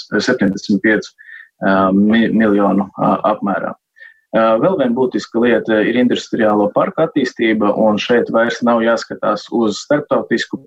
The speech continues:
pieredzi, bet gan jāskatās jau uz pilsētām, kurās tas ir veiksmīgi realizēts. Ā, Rīgā ir osta, Rīgā ir infrastruktūra nepieciešamā, un faktiski nekādu šķēršļu nav, ir tikai nepieciešama aktīva darbība pie šī jautājuma.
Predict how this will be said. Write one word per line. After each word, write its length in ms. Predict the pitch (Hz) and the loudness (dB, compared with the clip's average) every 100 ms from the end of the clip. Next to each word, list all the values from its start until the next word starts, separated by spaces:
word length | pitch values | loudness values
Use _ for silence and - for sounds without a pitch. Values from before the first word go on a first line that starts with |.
| - | -2
pieredzi, 460 | 127 123 113 107 | 2 2 0 -4
bet 220 | - - 107 | -2 0 0
gan 220 | 107 107 | 0 2
jāskatās 580 | 117 120 - - 101 - | 0 0 -6 -4 -4 0
jau 140 | 113 113 | 0 2
uz 160 | 127 - | 0 0
pilsētām, 680 | 139 147 131 101 101 107 104 | 0 0 0 0 0 -2 0
kurās 380 | 135 120 104 - | 0 0 0 -6
tas 160 | - | -8
ir 100 | 104 113 | -6 0
veiksmīgi 560 | 123 123 117 101 98 - - - - _ 110 | 0 0 -2 -2 -2 -6 -18 -20 -20 _ 0
realizēts. 1040 | 123 185 190 170 147 139 127 123 - - | 2 2 0 -2 0 2 2 -2 -12 -4
Ā, 140 | 110 107 104 104 101 | 0 2 2 2 2
Rīgā 380 | 127 - 107 101 | 2 2 0 0
ir 240 | - 131 - | 2 0 2
osta, 400 | 123 139 - 104 | 2 0 0 -2
Rīgā 380 | 107 117 110 107 | 0 0 2 0
ir 240 | - 117 107 123 | 0 0 0 -2
infrastruktūra 800 | - - - 104 104 101 98 95 _ - - _ - | -4 -8 -6 -4 0 0 0 -4 _ -20 -20 _ -2
nepieciešamā, 800 | 104 120 113 - 107 107 - 104 104 | 0 0 -2 0 0 -2 -2 0 0
un 60 | 98 | 0
faktiski 480 | - - 101 - | -2 -2 -8 -4
nekādu 540 | 110 101 - 120 107 101 | -2 0 0 0 0 -2
šķēršļu 460 | - 113 107 - 107 | -4 -2 -2 -2 -2
nav, 220 | 127 131 | 0 2
ir 60 | 98 | 0
tikai 220 | - - | -4 0
nepieciešama 720 | 104 113 104 - 104 - 107 107 | 0 2 0 0 -2 0 0 0
aktīva 320 | - 104 98 | -2 -2 0
darbība 380 | 104 - 92 - | 0 -2 -6 -6
pie 120 | 95 | -8
šī 140 | - 95 | -2 0
jautājuma. 420 | 98 - - - | 0 0 -4 -10